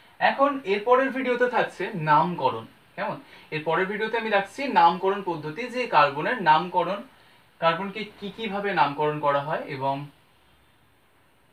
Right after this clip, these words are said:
আহ, মানে যে ইউপ্যাক যে নামগুলো আছে, যে easily আমরা কিভাবে class ten এর জন্য প্রয়োজন যতটুকুনি নামকরণ, এবং কার্বনের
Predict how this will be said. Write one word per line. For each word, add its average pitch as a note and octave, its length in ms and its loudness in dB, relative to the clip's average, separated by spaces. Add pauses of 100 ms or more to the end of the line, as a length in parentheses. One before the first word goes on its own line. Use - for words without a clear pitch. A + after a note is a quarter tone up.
(200)
আহ, C3+ 440 -6 (140)
মানে D3 300 -4 (280)
যে D3+ 60 -10 (120)
ইউপ্যাক F#3 420 -2
যে G3+ 60 -6
নামগুলো E3+ 400 0 (120)
আছে, G3 180 -12 (260)
যে D3 80 -14 (120)
easily F3+ 320 -6
আমরা F3 200 -6
কিভাবে D3+ 320 -8 (140)
class C#3+ 240 -4
ten D3+ 140 -8
এর D#3 100 -8
জন্য D#3 180 -10 (120)
প্রয়োজন C#3 360 -8
যতটুকুনি C#3 540 -12
নামকরণ, B2 400 -6 (480)
এবং C3 140 -4 (160)
কার্বনের D3+ 360 -2